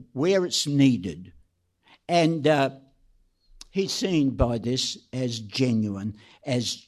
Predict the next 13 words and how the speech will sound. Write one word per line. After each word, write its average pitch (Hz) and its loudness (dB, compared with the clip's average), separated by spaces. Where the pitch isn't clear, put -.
as 113 -4
generous. 110 -2
He's 131 -2
generous. 104 -6
Next 214 6
thing, 135 2
how 240 4
does 285 0
he, 247 0
how 233 4
does 247 0
he 247 -4
serve? 240 2